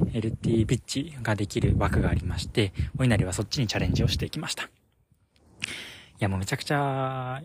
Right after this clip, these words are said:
忙しめの日々を今過ごしているので、三分ピッチもめちゃくちゃ練習して挑みたかったんですけど、当然そんな時間は取れずですね、行きの電車で頑張ってiPhoneのメモに骨子と、え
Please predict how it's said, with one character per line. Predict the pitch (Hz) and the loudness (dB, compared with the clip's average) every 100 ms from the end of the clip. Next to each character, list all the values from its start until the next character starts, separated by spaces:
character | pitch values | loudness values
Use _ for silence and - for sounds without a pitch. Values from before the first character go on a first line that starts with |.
| - - | -10 -6
忙 | 127 107 | -2 -2
し | - 123 117 | -2 -2 2
め | 117 | 2
の | 110 110 | 2 4
日 | 117 | 6
々 | 123 92 | 4 4
を | 107 | -2
今 | 90 | -2
過 | 104 - 113 | -6 -6 -8
ご | 107 | -6
し | 107 | -6
て | - | -4
い | |
る | 107 | -4
の | 98 92 | -4 0
で、 | 101 98 - - - | 2 0 -4 -10 -8
三 | 120 117 | -4 0
分 | 123 | 0
ピ | 110 120 | 0 -6
ッ | |
チ | - | -4
も | 98 | -4
め | 92 | 0
ち | 113 | 0
ゃ | |
く | - | 2
ち | 135 | 2
ゃ | |
練 | 127 123 | 4 2
習 | 113 123 | 2 0
し | 110 | 2
て | 127 | 4
挑 | 113 | 6
み | 117 | 6
た | 120 | 4
か | 117 | 4
っ | 110 | 4
た | 101 | 2
ん | 95 | 2
で | |
す | - | 0
け | - | -4
ど、 | 98 | -2
当 | 110 | 2
然 | 104 104 | 4 4
そ | - | 4
ん | 104 | 2
な | 101 | 4
時 | 101 | 2
間 | 104 | 4
は | 101 | 2
取 | 98 107 | 4 4
れ | |
ず | 95 90 | 4 2
で | 85 | -4
す | - | 2
ね、 | 104 95 - - - - - | 4 4 0 -12 -14 -16 -4
行 | - - | -4 4
き | 110 | 4
の | 104 | 6
電 | 104 98 | 6 4
車 | - 98 98 | 2 -2 0
で | 101 98 104 139 - - - | 2 2 0 -4 -14 -20 -6
頑 | 107 | -2
張 | 101 95 | -2 -2
っ | |
て | 92 90 | -4 -6
iPhone | 107 | -4
の | 95 90 | -6 -4
メ | 92 | -4
モ | 90 87 - - _ - - - | -4 -6 -10 -20 _ -20 -20 -8
に | 104 98 - - | -4 -4 -6 -4
骨 | 104 | -2
子 | - - | 0 -4
と、 | - 165 - - - - - - - _ _ _ _ _ _ | -4 -6 -6 -18 -20 -20 -20 -20 -20 _ _ _ _ _ _
え | 98 87 87 85 85 | -8 -6 -8 -10 -12